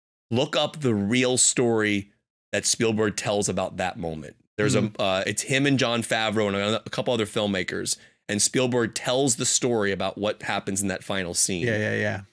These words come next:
Speaker 1: And his recalling of that story is insane.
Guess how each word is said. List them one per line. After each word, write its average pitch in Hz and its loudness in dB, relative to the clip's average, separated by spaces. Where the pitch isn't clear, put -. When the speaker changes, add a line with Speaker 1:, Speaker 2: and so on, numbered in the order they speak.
Speaker 1:
And 113 0
his 143 2
recalling 127 2
of 104 0
that 107 0
story 120 0
is 113 0
insane. 95 -4